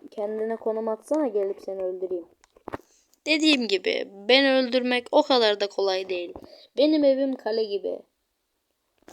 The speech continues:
Oğlum, sen kalesini şimdi <laughs> küfür ettirme beni. Oğlum diyorum ki ben sana. Sen bana evinin konumunu at. Ben sana o zaman göstereceğim.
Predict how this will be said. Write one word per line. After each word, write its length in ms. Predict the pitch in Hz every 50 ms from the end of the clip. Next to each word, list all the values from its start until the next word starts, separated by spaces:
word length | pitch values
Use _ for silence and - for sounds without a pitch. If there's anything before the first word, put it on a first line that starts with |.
| -
Oğlum, 380 | - 190 202 220 247 254 240 220
sen 240 | - - 220 208 202
kalesini 600 | - - 202 202 208 214 208 - - 226 226 220
şimdi 320 | - 226 226 220 220 220
<laughs> 1400 | 214 - - - - - - - - - - _ _ - - - - - - - - - - - - - - -
küfür 240 | - - - 214
ettirme 600 | 214 202 202 202 _ - - 220 214 214 202 190
beni. 220 | 185 185 185 185 - _ _ _ - - - - - - - - - - - _ _ - -
Oğlum 480 | 202 226 247 254 226 208 190 190 180
diyorum 360 | 175 196 208 226 247 285 311 302
ki 180 | - - 202
ben 220 | 190 185 185 - -
sana. 280 | 190 180 180 180 175 _ _ _ _ _ _ _ _ _ _ - - - - - - - _ _ - - - - - -
Sen 360 | - - - 233 226 233 233 233
bana 400 | 226 226 226 226 240 247 240 -
evinin 560 | 214 208 208 214 220 226 233 233 226 226 - _ _ _ _ _ _ _ _ _
konumunu 540 | _ - 214 214 214 214 214 208 208 214 220 -
at. 360 | - 285 339 349 _ _ - - - _ _ _ _ -
Ben 220 | 226 233 262 269
sana 440 | 254 - - 233 233 240 285 330 330
o 60 | 285
zaman 300 | 240 233 240 262 285 285
göstereceğim. 680 | 262 233 226 - - - 220 220 214 208 220 202 - -